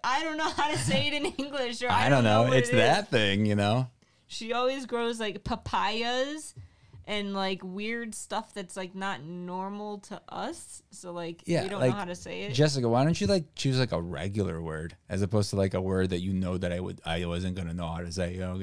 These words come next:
Speaker 2: it's, like, one of those things. It's probably called something different, honestly, in Portuguese.
Speaker 1: I
Speaker 2: Um,
Speaker 1: love pomegranate in French, but I can't spell it.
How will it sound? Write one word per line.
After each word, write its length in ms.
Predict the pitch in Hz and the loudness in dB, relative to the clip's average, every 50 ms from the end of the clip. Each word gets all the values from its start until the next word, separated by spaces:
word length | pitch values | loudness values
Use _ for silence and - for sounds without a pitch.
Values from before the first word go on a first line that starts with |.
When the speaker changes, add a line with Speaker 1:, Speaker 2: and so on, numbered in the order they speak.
| 92 92 90 | -6 -6 -6
Speaker 2:
it's, 160 | 90 87 90 92 | -6 -8 -8 -8
like, 180 | 82 82 87 87 | -8 -8 -8 -10
one 160 | 87 90 90 | -10 -10 -10
of 60 | 90 90 | -8 -10
those 100 | 87 90 | -8 -8
things. 160 | 92 95 95 | -8 -6 -6
It's 100 | 95 - | -6 2
probably 260 | - 165 190 262 220 | 2 2 2 2 0
called 260 | - - 165 160 147 | 2 4 4 4 4
something 260 | 139 147 139 127 110 98 | 2 2 2 2 2 4
different, 320 | 113 123 - - 95 85 | 2 2 2 2 -4 -2
honestly, 400 | - 95 101 101 92 - - 90 92 | 0 0 2 0 0 -2 -2 -2 -2
in 80 | 92 | 0
Portuguese. 560 | 90 95 92 87 - - - 92 92 - - _ _ _ _ - - _ _ - _ _ _ _ _ | 0 0 -2 -2 -4 -6 -4 -4 -4 -6 -8 _ _ _ _ -20 -20 _ _ -20 _ _ _ _ _
Speaker 1:
I 280 | - 90 90 92 90 90 | -6 -4 -4 -2 -2 -2
Speaker 2:
Um, 80 | - | -2
Speaker 1:
love 180 | 208 220 - - | -4 -4 -6 -8
pomegranate 640 | - - 202 180 185 190 180 190 185 185 185 127 131 | -8 -8 -6 -6 -6 -8 -8 -8 -8 -8 -8 -10 -10
in 60 | 185 | -14
French, 420 | - _ - 180 175 185 180 - | -14 _ -14 -12 -10 -12 -12 -12
but 100 | - 170 | -12 -12
I 60 | 170 170 | -12 -12
can't 260 | 175 - 180 160 180 | -12 -14 -16 -16 -18
spell 320 | - - - 170 165 156 156 | -20 -18 -16 -14 -14 -14 -16
it. 140 | 151 - | -18 -20